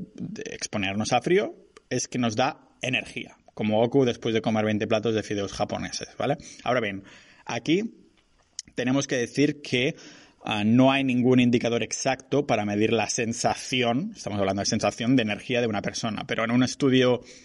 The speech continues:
de dos mil dieciséis todos los sujetos aseguraron que sí,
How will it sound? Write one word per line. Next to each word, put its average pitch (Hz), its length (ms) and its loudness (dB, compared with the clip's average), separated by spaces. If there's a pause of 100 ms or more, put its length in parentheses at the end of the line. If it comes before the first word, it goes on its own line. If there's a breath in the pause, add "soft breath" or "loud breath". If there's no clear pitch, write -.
(120 loud breath)
de 117 180 0
dos 113 160 0
mil 120 200 4
dieciséis 117 680 0
todos 123 300 0
los 101 140 -2
sujetos 151 540 -4 (360 loud breath)
aseguraron 120 720 -2
que - 120 -2
sí, - 240 -6